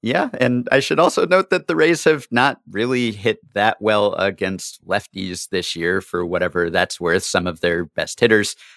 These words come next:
are left-handed hitters, although they have some righty mashers, but they are twenty-fourth among, uh, all major league teams in non-pitcher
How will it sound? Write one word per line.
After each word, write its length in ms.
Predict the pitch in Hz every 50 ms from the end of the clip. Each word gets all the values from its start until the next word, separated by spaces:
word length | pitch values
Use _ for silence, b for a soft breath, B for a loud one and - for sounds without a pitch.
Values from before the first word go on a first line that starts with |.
| B -
are 180 | - 196 202 175
left-handed 480 | 151 139 127 - - 131 123 127 113
hitters, 320 | 127 123 110 123 127 - -
although 340 | 127 120 117 123 120 117 - -
they 140 | - 170
have 160 | 147 147 135 -
some 340 | - - 107 107 110 101 - _
righty 260 | - 95 90 87 90 87
mashers, 440 | 90 90 90 - - 92 90 -
but 240 | - - 101 98 - b b b b b b _
they 140 | 107 107 110
are 280 | 107 104 104 104 - _
twenty-fourth 880 | - - 160 165 160 143 - - 131 - 120 110 - - - - - - _
among, 720 | - 95 92 95 95 98 101 95 98 95 95 98 104 - _ _ _ _ _ _ _ _ _
uh, 220 | - 87 90 92 90 - _ -
all 180 | 101 104 104
major 280 | 98 98 98 85 - 95
league 180 | 95 92 90 -
teams 380 | - 92 92 90 90 87 -
in 420 | - - 95 92 87 87 87 90 - -
non-pitcher 800 | 92 90 92 95 95 92 90 - - 87 - - 92 90 90